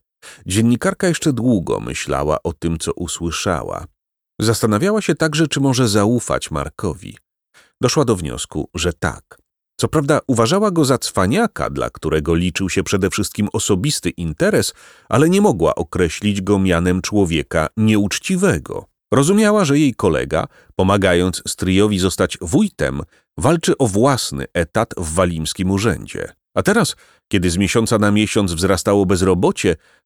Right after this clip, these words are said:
praca była na wagę złota, zwłaszcza dla ludzi młodych.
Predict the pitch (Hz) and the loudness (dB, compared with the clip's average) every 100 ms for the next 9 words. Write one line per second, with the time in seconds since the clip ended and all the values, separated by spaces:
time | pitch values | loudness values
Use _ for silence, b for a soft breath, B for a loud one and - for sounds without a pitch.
0 | _ 98 92 101 90 98 98 95 95 98 | _ 0 0 0 2 4 4 2 2 2
1 | 107 104 139 147 71 - 57 90 90 113 | 2 0 2 0 0 -4 -6 -4 0 2
2 | 117 117 - 71 71 82 82 80 82 120 | 2 0 -2 -4 -2 0 0 0 0 0
3 | 113 50 60 50 - | 0 -4 -8 -12 -14